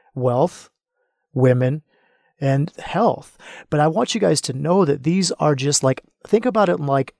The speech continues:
electrons. Like, these are three electrons circling around a nucleus. And that nucleus is you. It's your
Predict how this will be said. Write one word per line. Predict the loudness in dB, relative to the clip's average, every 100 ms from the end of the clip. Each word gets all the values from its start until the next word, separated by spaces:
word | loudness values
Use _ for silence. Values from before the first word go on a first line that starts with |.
| -2
electrons. | 2 4 2 0 -2 -2 -4
Like, | -2
these | 0 2
are | 0
three | 0 -2
electrons | 0 2 0 -2 -2 -2 -4 -2
circling | 0 0 0 0 0 0 0
around | 0 0 0 -2
a | -2
nucleus. | 0 4 2 2 0 0 0 -2 -2 -12 _ -18 -16 -4
And | 0 2
that | 2
nucleus | 0 0 -2 -2 0 2 0 -2
is | 0 0 -2
you. | -6 -2 2 2 -2
It's | -6 -4
your | 4 4